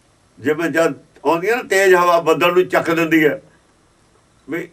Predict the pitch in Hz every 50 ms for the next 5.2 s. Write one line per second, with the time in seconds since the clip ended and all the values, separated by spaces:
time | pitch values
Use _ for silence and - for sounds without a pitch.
0 | _ - 151 160 170 175 175 165 156 131 127 120 123 123 123 123 123 135 139 135
1 | 131 110 101 101 92 87 82 80 76 - _ _ _ _ _ _ _ _ _ _
2 | _ _ _ _ _ _ _ _ _ _ _ _ _ _ _ _ - 95 104 107
3 | 117 160 185 - 208 208 208 196 - - _ _ _ _ _ _ _ _ _ _
4 | _ _ _ _ _ _ _ - 190 190 202 208 214 196 180 160 170 147 123 123
5 | - 92 85 82